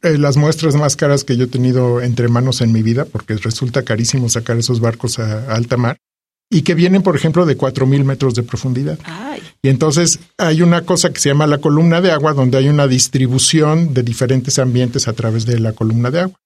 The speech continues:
Speaker 1: Entonces está la parte de arriba donde nadamos, donde buceamos, que son
Speaker 2: Claro.
Speaker 1: los primeros veinte
Speaker 2: Lo
Speaker 1: metros.
Speaker 2: máximo que
Speaker 1: Sí,
Speaker 2: llegamos.
Speaker 1: donde hay luz.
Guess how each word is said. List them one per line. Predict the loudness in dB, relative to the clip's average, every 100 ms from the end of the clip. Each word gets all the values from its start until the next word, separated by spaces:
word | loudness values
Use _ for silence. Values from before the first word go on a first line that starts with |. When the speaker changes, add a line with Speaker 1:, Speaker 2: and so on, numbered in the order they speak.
| _ _ _
Speaker 1:
Entonces | -2 0
está | 2
la | 0
parte | 0 -2 0
de | 2
arriba | 2 2 0
donde | 0 -2 -2
nadamos, | 0 0 -2 -4 -10 _ _ -4
donde | -2 -2
buceamos, | -4 -2 0 2 0 -4 -6
que | -6
son | -2
Speaker 2:
Claro. | 0 -2
Speaker 1:
los | -2
primeros | -2 0 0
veinte | 0 0 0
Speaker 2:
Lo | 0
Speaker 1:
metros. | 0 0
Speaker 2:
máximo | 0 0 0 0 0
que | 0 0
Speaker 1:
Sí, | 0
Speaker 2:
llegamos. | 2 0 0 -4 -6 -2
Speaker 1:
donde | 2 2 2
hay | 2
luz. | 2 2 -2 -10